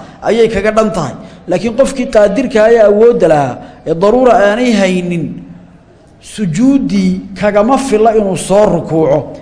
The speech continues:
هذا مذهبنا، saasaa madhabkeennu yahay. ومذهب جماهير العلماء من السلف والخلف، iyo dhammaan a'immadii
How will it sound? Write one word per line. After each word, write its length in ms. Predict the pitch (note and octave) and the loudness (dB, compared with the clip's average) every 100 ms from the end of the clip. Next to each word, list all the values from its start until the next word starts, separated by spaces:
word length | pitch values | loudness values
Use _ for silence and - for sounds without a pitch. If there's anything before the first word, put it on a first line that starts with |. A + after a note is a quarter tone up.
| - | -4
هذا 360 | A#3 C4 A#3 | 0 4 4
مذهبنا، 580 | A3 G#3 F#3+ G#3 F3+ D#3+ - - - | 2 2 2 2 0 -2 -6 -14 -18
saasaa 380 | - C4 A3 A#3 | -4 0 2 0
madhabkeennu 580 | A3+ A3 G3+ A#3 B3 G#3+ | 0 0 0 2 2 2
yahay. 220 | F#3+ D#3 - - - | -2 -4 -6 -16 -16
ومذهب 380 | B2 F3+ A3+ B3+ | -8 -2 0 2
جماهير 420 | F#3 G#3 G#3 A3+ | 0 0 2 2
العلماء 480 | G#3+ F3+ G3 G3 A3 G#3+ | 2 0 0 2 2 0
من 120 | G3+ | -2
السلف 420 | F#3+ - A3 E3 | -4 -2 -2 -2
والخلف، 480 | F#3+ F#3 - A#3 F#3+ - - - - | 0 0 0 0 0 -4 -16 -20 -6
iyo 220 | C#3+ A3 | -2 0
dhammaan 520 | G#3 G3+ G3+ A3 B3 B3 - - - - | 2 2 2 2 2 0 -6 -14 -12 -4
a'immadii 640 | F#3+ G#3 A#3+ A#3 G#3+ G#3+ | -2 0 2 2 0 -6